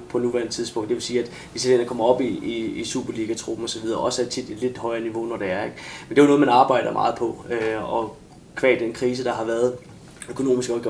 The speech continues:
og ikke noget, man virkelig har prioriteret, øh, og har været nødt til at, at, at underprioritere i, i et stykke tid, ikke? Men,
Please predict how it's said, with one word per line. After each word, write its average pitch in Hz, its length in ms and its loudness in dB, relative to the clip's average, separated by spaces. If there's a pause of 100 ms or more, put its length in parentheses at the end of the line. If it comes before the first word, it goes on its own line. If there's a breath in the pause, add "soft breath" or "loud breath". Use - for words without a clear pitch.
(100)
og 107 120 0
ikke 123 160 -2
noget, 123 140 4
man 123 180 0
virkelig 127 240 0
har 120 60 -6
prioriteret, 113 680 -2
øh, 104 320 -6
og 113 60 -2
har 110 80 -4
været 113 120 -6
nødt 107 140 -4
til 127 100 -4
at, 117 80 -2 (580 loud breath)
at, 120 60 -4 (300)
at 117 60 2
underprioritere 120 480 -2
i, 107 160 -4
i 110 220 -6
et 113 60 -6
stykke 107 180 -4
tid, 110 220 0
ikke? 123 160 -2
Men, 120 180 -2